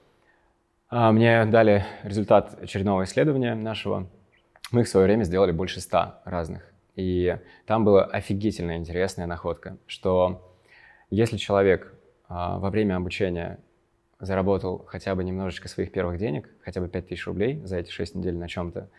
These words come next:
то когда мы его прозванивали через три месяца, через шесть месяцев, через год, там близко к ста процентам у этой когорты людей есть бизнес. То есть если он почувствовал первую кровь, у него есть бизнес, да, в эти-, в этих тепличных условиях.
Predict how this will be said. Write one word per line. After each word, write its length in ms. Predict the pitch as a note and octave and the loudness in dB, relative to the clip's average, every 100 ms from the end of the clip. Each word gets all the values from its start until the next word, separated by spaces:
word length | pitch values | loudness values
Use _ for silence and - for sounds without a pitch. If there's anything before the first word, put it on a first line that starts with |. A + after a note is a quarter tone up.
| - _ _ | -20 _ _
то 580 | - F#2 F2+ F2+ - - - | 0 2 4 2 -2 -14 -10
когда 240 | F#2+ G2+ | -4 -2
мы 120 | G2+ | 0
его 120 | F#2 F2 | -2 -4
прозванивали 520 | F#2 F#2+ F#2 F2 E2 | -6 -6 -6 -6 -8
через 220 | F#2 F2 | -8 -10
три 180 | - G2+ | -6 -4
месяца, 240 | F2+ - | -4 -8
через 260 | - F#2 F2 | -14 -12 -6
шесть 240 | G2 F2+ | -4 -4
месяцев, 300 | F#2 E2 F2+ | -6 -10 -12
через 240 | - F#2 F#2 | -10 -8 -2
год, 360 | G#2 D3+ - _ _ _ _ _ - | 2 2 -2 _ _ _ _ _ -6
там 300 | F2+ E2+ F#2+ | -4 -4 -2
близко 280 | A2 - | -2 -4
к 60 | F#2 | -4
ста 180 | A2 G#2+ | 0 0
процентам 640 | - - G2+ F2+ F2 F#2 | -2 -6 -6 -6 -8 -6
у 100 | - | 2
этой 200 | G2 F#2 | 2 2
когорты 400 | F2+ F2+ F#2+ F#2+ | -2 -2 -2 -4
людей 460 | F2 F2 A2+ D3+ D3+ | -6 -2 0 0 -4
есть 380 | F#2 F2+ G#2 G#2+ | -6 -2 -2 -2
бизнес. 420 | F#2+ E2+ - - _ _ _ _ _ | -6 -8 -14 -20 _ _ _ _ _
То 80 | F#2+ | -16
есть 140 | - | -8
если 300 | - F#2 G2 | -4 -2 -2
он 220 | F2+ - - _ _ | -2 -4 -12 _ _
почувствовал 420 | F#2+ A2 F#2+ F2+ | -6 -4 -6 -6
первую 320 | F2 F#2+ F2+ F2 | -2 0 0 0
кровь, 320 | A#2 E3 - - _ _ F#2 | 2 0 -2 -20 _ _ -8
у 20 | |
него 140 | F#2+ A2 | -2 0
есть 200 | F2+ F2 | 0 -4
бизнес, 300 | E2+ E2 F2 | -8 -8 -4
да, 280 | G2 - - | -4 -4 -6
в 100 | F#2 | -6
эти-, 140 | F2+ | -4
в 20 | |
этих 280 | G2+ G2 G2 | -2 -2 -4
тепличных 460 | - - F#2 F#2 - | -8 -6 -6 -8 -12
условиях. 480 | F#2 F#2 E2+ E2+ | -2 0 0 -4